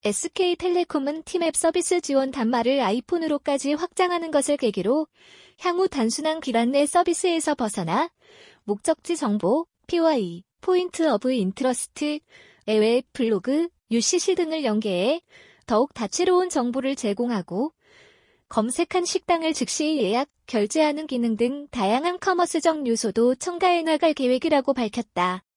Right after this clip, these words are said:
에스케이텔레콤은 또 갤럭시 탭 십 점 일, 모토로라 줌, 줌 등 다양한 태블릿 피씨용 팁 앱도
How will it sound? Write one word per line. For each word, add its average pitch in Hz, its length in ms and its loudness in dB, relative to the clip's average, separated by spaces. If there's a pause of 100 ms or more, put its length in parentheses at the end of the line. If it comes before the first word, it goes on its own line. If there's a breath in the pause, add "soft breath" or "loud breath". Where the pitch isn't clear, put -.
(1080)
에스케이텔레콤은 349 1120 -2
또 330 240 0 (180)
갤럭시 285 440 0
탭 339 200 -2
십 - 200 -4
점 262 260 -2
일, 247 380 -2 (540 loud breath)
모토로라 320 540 0
줌, 254 280 -8 (180)
줌 247 280 -8 (180)
등 277 260 -2
다양한 254 480 0
태블릿 359 460 2
피씨용 339 480 0
팁 277 200 -4
앱도 254 440 2